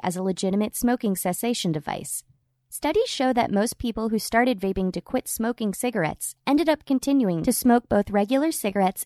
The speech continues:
and e-cigarettes. Women who smoke die on average seven years earlier than women who do not smoke. For women on birth control, the adverse health effects of smoking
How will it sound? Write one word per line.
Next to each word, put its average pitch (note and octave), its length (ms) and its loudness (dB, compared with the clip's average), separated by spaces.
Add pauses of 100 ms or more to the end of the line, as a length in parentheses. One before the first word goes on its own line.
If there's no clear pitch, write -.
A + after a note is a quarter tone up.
and B3 180 2
e-cigarettes. - 720 -2 (400)
Women F#4+ 300 4
who G#4 160 2
smoke C4+ 480 2
die B3+ 240 4
on C#4+ 120 6
average G#3 340 2
seven B3 360 2
years B3+ 260 2
earlier G3+ 460 4
than F#3 220 2
women A3 260 4
who C4 140 4
do B3+ 120 0
not A3 280 2
smoke. D3+ 400 -4 (240)
For C4+ 120 2
women C#4 320 4
on F#4 140 0
birth A3+ 280 -2
control, F3+ 560 -2
the A3 120 2
adverse G#3+ 380 0
health B3 240 -2
effects G3+ 360 -2
of F#3+ 100 -8
smoking F#3+ 520 -2